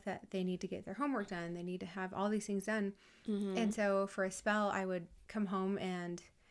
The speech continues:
Speaker 1: "Hey, did you get this homework done? Oh, did you get this turned in?"
Speaker 2: Mm-hmm.
Speaker 1: And it's because it's been on my mind. I wanna make sure that they're successful.
Speaker 2: Mm-hmm.
Speaker 1: And so my intentions are good,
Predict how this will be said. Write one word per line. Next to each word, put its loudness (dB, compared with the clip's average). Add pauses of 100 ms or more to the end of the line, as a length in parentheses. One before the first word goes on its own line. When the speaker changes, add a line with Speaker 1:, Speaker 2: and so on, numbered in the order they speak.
(200)
Speaker 1:
"Hey, 4
did 0
you 0
get 2
this 0
homework -2
done? 2
Oh, 6
did 0
you 2
get 2
this -2
turned 2
in?" 2 (240)
Speaker 2:
Mm-hmm. 4
Speaker 1:
And 6
it's -2
because 4
it's 4
been 4
on 4
my 4
mind. 2
I 0
wanna 2
make 0
sure 0
that -4
they're 2
successful. -2 (240)
Speaker 2:
Mm-hmm. 2 (100)
Speaker 1:
And 4
so 2
my 2
intentions 2
are 2
good, 2